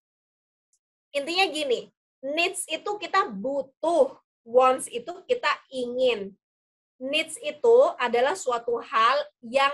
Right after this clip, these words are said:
wajib kita punya. Kalau kita nggak punya nih barang-barang, itu akan mengganggu kehidupan kita, mengganggu pekerjaan kita.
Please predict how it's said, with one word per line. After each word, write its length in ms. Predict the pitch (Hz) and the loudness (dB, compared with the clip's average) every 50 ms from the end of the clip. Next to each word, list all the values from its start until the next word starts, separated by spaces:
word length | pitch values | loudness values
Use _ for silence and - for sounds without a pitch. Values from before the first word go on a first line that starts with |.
| 285 - - | -2 -8 -2
wajib 560 | 254 254 247 247 247 208 185 185 311 339 339 - _ _ _ _ _ _ _ _ | 0 0 0 0 -2 -6 -8 -10 -10 -12 -12 -12 _ _ _ _ _ _ _ _
kita 320 | - 247 226 - - 226 226 226 | -12 -12 -10 -6 -4 -4 -4 -4
punya. 400 | - 240 226 214 202 196 196 202 220 - _ _ - | -6 -8 -8 -6 -6 -6 -6 -6 -6 -6 _ _ -2
Kalau 280 | 240 233 233 247 247 247 - | 0 2 2 2 0 -2 -4
kita 240 | 254 247 - - 277 285 277 262 | -4 -4 -2 -2 -4 -2 -2 -8
nggak 120 | - - - | -8 -8 -8
punya 320 | - 254 254 262 254 - | -6 -6 -2 -2 -4 -4
nih 160 | - 254 254 | -2 -4 -4
barang-barang, 840 | 214 220 220 220 220 214 220 214 196 185 180 180 202 233 285 339 330 - _ - | -2 -4 -4 -4 -6 -8 -8 -8 -8 -10 -8 -4 -2 -2 -2 -2 -4 -14 _ -8
itu 240 | - 247 - 311 | -8 -8 -4 -2
akan 400 | 285 269 254 - 269 262 262 254 | -2 -2 -2 -2 -4 -4 -2 -4
mengganggu 440 | 254 226 233 254 277 320 311 330 311 - | -2 2 2 2 2 2 -2 -8 -4 -4
kehidupan 480 | 240 277 226 208 220 220 226 214 220 220 | -6 -6 -2 -4 -4 -4 -4 -10 -10 -12
kita, 240 | 233 233 - 190 175 _ _ _ _ _ _ _ _ | -14 -16 -16 -20 -20 _ _ _ _ _ _ _ _
mengganggu 560 | 240 233 240 233 233 262 294 320 339 349 381 381 | -2 -2 0 2 4 4 4 2 0 -2 0 0
pekerjaan 560 | - - 254 233 233 220 226 220 220 226 220 | 0 -2 -2 -4 -2 0 0 0 0 -4 -6
kita. 280 | 220 233 226 - - 143 | -8 -10 -14 -14 -16 -18